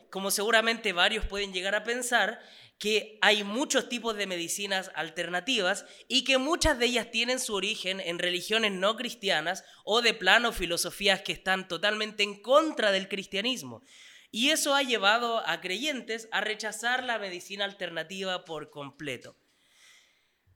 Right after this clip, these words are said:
Pero lo más importante, y esta creo que es la pregunta que todos deberíamos hacernos,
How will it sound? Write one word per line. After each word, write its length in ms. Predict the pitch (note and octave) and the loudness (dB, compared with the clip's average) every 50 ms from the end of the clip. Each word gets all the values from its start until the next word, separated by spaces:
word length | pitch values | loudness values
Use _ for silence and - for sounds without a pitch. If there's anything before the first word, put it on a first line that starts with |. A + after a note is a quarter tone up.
| - | 0
Pero 180 | F#3+ G#3 B3 B3+ | 2 6 6 6
lo 120 | B3+ B3 | 6 8
más 240 | B3+ D4 D#4 D4 D#4 | 8 8 8 8 6
importante, 600 | D4 C4 F3+ A3+ G#3+ G3+ - A3+ B3 B3 - A3 | 2 0 -2 -2 -4 0 2 2 2 2 0 -4
y 140 | F#3+ F3+ G3+ | -2 0 0
esta 240 | A#3 A#3 A3+ G3+ F3+ | 0 0 0 -2 0
creo 200 | G3+ G#3 G#3 F#3+ | 0 0 0 0
que 80 | G#3 | 0
es 40 | G3 | 0
la 160 | F#3+ F#3 F3+ | 2 2 2
pregunta 560 | F3+ F3 E3 E3 G3 B3 C#4 D4 C#4+ C#4+ B3+ A#3 | 2 0 -4 -4 -2 -4 -4 -4 -2 -2 -2 -2
que 140 | - F#3 | -2 -4
todos 340 | F3+ - A3+ B3 C4 C4 B3 | -4 -2 0 2 2 2 0
deberíamos 540 | A3+ G#3+ G3+ G3 G3+ G3 F#3+ F#3 E3+ - F3 | 0 -2 0 0 0 0 0 -2 -4 -6 -6
hacernos, 580 | D#3 - - D3 A#2+ A#2+ A#2 G#2+ - - _ | -6 -6 -4 -4 -6 -6 -8 -14 -16 -18 _